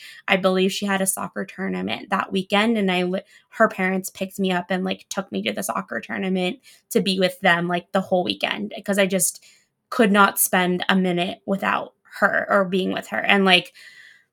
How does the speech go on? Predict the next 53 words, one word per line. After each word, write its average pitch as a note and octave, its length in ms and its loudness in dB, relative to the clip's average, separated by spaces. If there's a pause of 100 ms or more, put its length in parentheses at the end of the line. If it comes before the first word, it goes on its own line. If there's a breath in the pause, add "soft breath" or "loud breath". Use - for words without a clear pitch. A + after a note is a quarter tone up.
(520)
I, G#3 240 12
I G#3+ 80 10
don't G#3 180 8
think A3+ 160 4
it C4+ 60 10
was, C4+ 200 6
like, C#4 140 4
so, G3 280 6
like, G3+ 180 8
I F#3+ 100 12
did F#3 180 2
n-, F#3+ 380 4
not B3 240 10
expect - 540 4
Corey F#3+ 220 4
to F3+ 40 2
be F3 140 0
pulled F#3 380 4
from F#3 300 4
the F#3 80 -2
soccer C4 380 8
<laughs> - 20 2
tournament D4 520 4
by D4 120 0
any D4+ 220 2
means. D#4+ 380 0
It G3+ 80 6
was G3+ 160 2
just G3 160 -4
more G3 160 2
so G#3 220 2
of, G3+ 60 0
like, G3 240 2 (300 loud breath)
I G3+ 160 8
needed A3 300 2
a F#3 40 -6
distraction D4+ 880 -2
and G#3 160 0
I F#3+ 220 2
needed F#3+ 480 0 (300 loud breath)
to G3+ 80 -6
go G#3 180 8
out G3 220 6
and F#3+ 100 2
do F#3+ 160 0
things A3+ 280 0
and F3+ 100 -4
pretend F#3+ 380 -2
almost, G3 340 0
like, F3+ 200 0 (300 soft breath)
to A3 140 2
be G3+ 200 2
normal G3 680 0